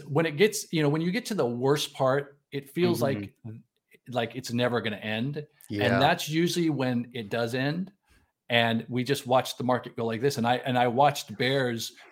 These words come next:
Speaker 1: for about a year just get crushed because they kept thinking, "Oh, this is just a bounce." I mean, think about, think about the narrative at the bottom of covid. Like,
Speaker 2: Ugh.
Speaker 1: we
Speaker 2: Yeah.
Speaker 1: thought,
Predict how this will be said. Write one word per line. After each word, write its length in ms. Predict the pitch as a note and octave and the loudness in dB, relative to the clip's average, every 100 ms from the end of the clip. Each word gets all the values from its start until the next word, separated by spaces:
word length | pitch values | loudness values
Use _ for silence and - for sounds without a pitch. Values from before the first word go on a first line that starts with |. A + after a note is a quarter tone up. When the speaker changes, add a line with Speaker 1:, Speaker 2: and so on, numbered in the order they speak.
| - | -4
Speaker 1:
for 200 | B2+ A#2 | 0 0
about 420 | A2 A2+ A2+ - _ | 2 0 0 -6 _
a 60 | A#2+ | -8
year 580 | G#2+ B2 D3+ A#2+ G#2+ - _ | -4 0 2 2 0 -8 _
just 200 | - A2+ | -8 -6
get 160 | G#2+ - | -8 -10
crushed 460 | - D3 B2+ - | -2 0 0 -4
because 260 | A2+ A2+ A2 | -10 -6 -6
they 80 | A2 | -6
kept 240 | - C#3 | -6 -6
thinking, 440 | - B2 A#2 A2 G#2+ - - | -6 -6 -4 -4 -6 -14 -4
"Oh, 120 | A#2+ | 0
this 220 | C3 C#3+ | 0 -2
is 120 | C3+ | -4
just 360 | - C3+ - _ _ - | -4 -6 -6 _ _ -16
a 60 | A#2 | 0
bounce." 600 | B2+ B2+ B2+ B2+ - - _ _ _ - | 4 4 4 -2 -10 -16 _ _ _ -8
I 40 | D3+ | -2
mean, 100 | F#3 | 0
think 200 | C#4 B3 | 2 2
about, 240 | C#3+ A2+ | 2 2
think 160 | A#3+ C4 | 0 2
about 200 | B3 - | 2 2
the 80 | D#3+ | 2
narrative 360 | C#3+ C#3+ B2+ | 4 4 2
at 80 | A2+ | -4
the 60 | F#2+ | -2
bottom 300 | A#2 A#2 A2+ | 0 0 -2
of 160 | G2 | -8
covid. 360 | - B2 A2+ - - | -2 0 0 -6 -8
Like, 160 | A2+ G2+ - A#2 | -6 -4 -6 -8
Speaker 2:
Ugh. 100 | A2+ - - _ _ _ _ _ _ - | -10 -14 -20 _ _ _ _ _ _ -4
Speaker 1:
we 140 | D#3 | 4
Speaker 2:
Yeah. 100 | A3 | 8
Speaker 1:
thought, 280 | A#3 F3+ - | 8 8 4